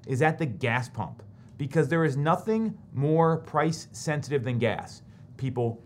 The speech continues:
go up to the pump, they see the exact price they're gonna pay on the pump, then they pay it and say, "Wow, last week it was fifty cents lower," or whatever the change is gonna be.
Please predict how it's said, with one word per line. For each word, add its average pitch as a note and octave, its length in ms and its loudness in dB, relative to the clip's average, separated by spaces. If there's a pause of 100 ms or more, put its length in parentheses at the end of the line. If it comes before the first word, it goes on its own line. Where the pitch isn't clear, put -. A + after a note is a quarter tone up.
(120)
go C3 180 4
up D#3 120 4
to E3+ 80 -2
the D3 80 0
pump, A#2 340 0 (320)
they C3+ 140 4
see G3 240 0
the D#3+ 160 2
exact A#2+ 520 -2
price F#3+ 220 0
they're F3 140 -2
gonna D#3 180 0
pay - 220 -2
on D3 120 0
the - 60 -2
pump, A2 340 -4 (300)
then F3+ 140 0
they C3+ 120 2
pay G3 360 2
it A#2 180 2
and C3 120 -4
say, D3+ 140 0
"Wow, C#3 440 2 (300)
last F#3 280 2
week D3 180 2
it F#3 80 8
was F#3 240 4 (140)
fifty B2+ 320 -4
cents D#3 300 0
lower," E3 420 4 (160)
or E3 120 0
whatever G3 280 4
the D#3 100 0
change F3+ 280 -2
is B2+ 100 -6
gonna C3+ 180 0
be. B2+ 380 2